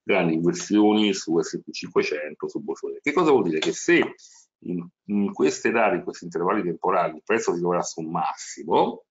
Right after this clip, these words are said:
noi venderemo. Se si troverà su un minimo, noi compreremo, secondo il sistema specifico de-, di quanto un trading pare. Ora, come farete a sapere se è su un massimo o un minimo? Beh,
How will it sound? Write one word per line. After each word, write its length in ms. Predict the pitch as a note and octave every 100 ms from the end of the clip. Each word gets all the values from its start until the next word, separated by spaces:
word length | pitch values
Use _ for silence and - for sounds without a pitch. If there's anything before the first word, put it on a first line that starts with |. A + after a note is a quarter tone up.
| - - _
noi 220 | - G#2 A2
venderemo. 600 | D#2 - - F#2+ - - _ -
Se 240 | - G#2+
si 160 | - D2
troverà 300 | D#2 E2+ -
su 160 | -
un 100 | F3
minimo, 320 | G#2+ G2+ A2
noi 220 | F#2+ F2 E2+
compreremo, 680 | G#2 - G#2 G2 D2+ - _ _ _ -
secondo 640 | D#3+ G#2 G#2+ G#2+ G#2+ -
il 120 | G#2 G2+
sistema 540 | C#3+ - E2+ D#2+ D#2
specifico 920 | - D#3 A2 - E2+ F2+ F2 F#2 F2+ - - - - _
de-, 460 | - C3+ C3 - A#2
di 120 | B2
quanto 360 | G2+ G2+ G2+
un 60 | F#2
trading 260 | E2 D2+ -
pare. 320 | A#2 - - -
Ora, 220 | C3 - - B2
come 220 | A#2 A#2+
farete 240 | A#2+ B2 G2+
a 40 |
sapere 320 | - F#2+ F#2
se 80 | F2
è 20 |
su 140 | - F2
un 60 |
massimo 360 | F2+ F2 - F#2+
o 20 |
un 80 | F2+
minimo? 220 | D#2+ C#2+
Beh, 260 | D#2 -